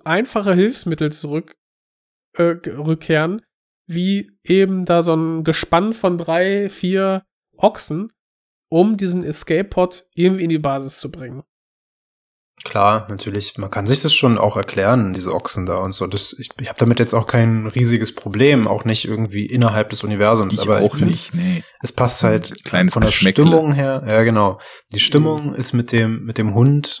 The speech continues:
Speaker 2: einfach nochmal eine andere, als wenn du da so eine Armada an Ochsen noch hast. Aber grundsätzlich passt es natürlich, klar.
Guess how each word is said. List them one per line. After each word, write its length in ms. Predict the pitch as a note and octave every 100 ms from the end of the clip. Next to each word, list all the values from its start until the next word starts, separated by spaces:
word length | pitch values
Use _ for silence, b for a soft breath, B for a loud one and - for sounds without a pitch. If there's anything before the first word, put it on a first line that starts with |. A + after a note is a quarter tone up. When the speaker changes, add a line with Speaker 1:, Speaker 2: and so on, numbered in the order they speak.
| -
Speaker 2:
einfach 300 | G#2+ - G#2+
nochmal 280 | G#2+ G#2 G2
eine 80 | F2
andere, 240 | G2 G2+
als 180 | F#2+ -
wenn 80 | G2
du 80 | F#2+
da 100 | F#2+
so 80 |
eine 120 | G2+ D2+
Armada 440 | D#2 F#2+ F#2 F#2+
an 140 | -
Ochsen 300 | C#2+ - -
noch 160 | E2 -
hast. 180 | G2+ -
Aber 120 | G2+
grundsätzlich 460 | G2+ B2+ - A#2+ A#2+
passt 220 | B2 B2+
es 100 | A2+
natürlich, 400 | E2 - F2+ F2+
klar. 280 | - F#2+ F2+